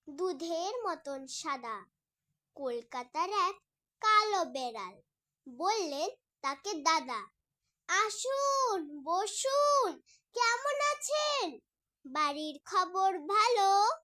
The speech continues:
সাদা বেড়াল বললে, "তোমার রংটা কেন কালো?" কালো বেড়াল বললে, "শুনুন, রাখুন আগে বেডিং। আমি যখন জন্মেছিলাম,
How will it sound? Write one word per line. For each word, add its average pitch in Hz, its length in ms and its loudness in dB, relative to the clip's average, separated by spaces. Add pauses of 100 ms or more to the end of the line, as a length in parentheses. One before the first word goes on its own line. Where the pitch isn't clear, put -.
(540)
সাদা 294 460 -2
বেড়াল 294 540 2
বললে, 320 600 -2 (500)
"তোমার 494 680 -2
রংটা 415 640 0
কেন 480 380 0
কালো?" 440 500 0 (680)
কালো 269 380 0
বেড়াল 294 600 2
বললে, 339 720 0 (600)
"শুনুন, 440 840 2 (320)
রাখুন 330 600 0
আগে 440 300 0
বেডিং। 381 600 -2 (420)
আমি 302 400 -4
যখন 349 460 0
জন্মেছিলাম, 381 1000 0